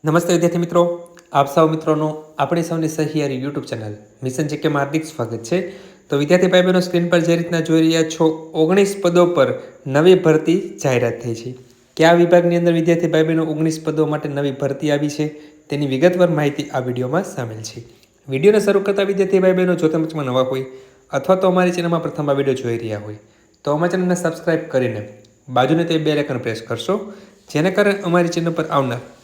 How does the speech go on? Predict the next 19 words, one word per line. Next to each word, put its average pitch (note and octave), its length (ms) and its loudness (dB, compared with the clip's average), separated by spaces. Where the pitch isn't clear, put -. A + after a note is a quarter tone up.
કોઈ F#3 140 4
પણ F#3 160 2
નવા D3 240 2
વીડિયોની B2+ 320 -2
અપડેટ A#2+ 400 -10
સૌથી E3+ 360 2
પહેલાં B2+ 180 -2
તમને C3+ 220 -4
મળતી A#2+ 300 -4
રહે. A2+ 100 -10
તો C3+ 80 4
જોઈએ G3 180 6
દર્શક G3 300 0
મિત્રો, F#3 520 2
ઓગણીસ G#3 500 0
પદો E3 240 4
પર B2 200 -2
નવી F3+ 360 2
ભરતી. D3+ 340 0